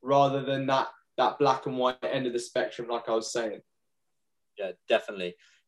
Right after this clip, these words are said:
Speaker 2: And we can apply that to everything. And, uh, I'm gonna give you, uh, not a task, but I'm gonna give you an action that can support you in this all or nothing mindset. And it,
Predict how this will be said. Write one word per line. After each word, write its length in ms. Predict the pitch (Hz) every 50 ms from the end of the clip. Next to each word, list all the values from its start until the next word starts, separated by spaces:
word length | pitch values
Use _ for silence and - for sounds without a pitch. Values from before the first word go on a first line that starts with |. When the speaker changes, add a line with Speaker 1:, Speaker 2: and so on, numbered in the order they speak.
| -
Speaker 2:
And 120 | 117 120 131
we 120 | 143 139
can 160 | - - 165
apply 300 | 160 - - 170 165 170
that 200 | 160 135 - - -
to 80 | 120
everything. 540 | 120 120 117 113 107 - 104 98 95 95 95 -
And, 380 | 104 98 98 95 95 95 95 101 - _ _ _ _ _ _ _ _
uh, 260 | 113 110 107 107 107 107
I'm 120 | 110 117 127
gonna 120 | 135 139
give 160 | 135 151 147
you, 280 | 151 151 139 135 135 127
uh, 160 | 123 117 113 -
not 160 | 143 170 -
a 60 | 175
task, 500 | - - - 135 117 113 131 151 - - - _ _ _ _ _ _ _ _ _
but 80 | - 123
I'm 100 | 120 120
gonna 160 | 127 127 127
give 140 | 127 131 123
you 120 | 131 127
an 100 | 120 123 - -
action 640 | 139 165 - - - - - - 104 98 98 104
that 160 | 107 113 - -
can 160 | 123 117 104
support 480 | - - 120 - - 135 135 131 123
you 100 | 117 110
in 80 | 113 107
this 180 | 107 104 - -
all 140 | 113 110
or 60 | 107 101
nothing 340 | 104 101 - - 104 104
mindset. 580 | 104 104 107 104 101 98 - - 98 95 92 - _ _ _ _ _ _ _ _ _ -
And 100 | 107 107
it, 140 | 110 -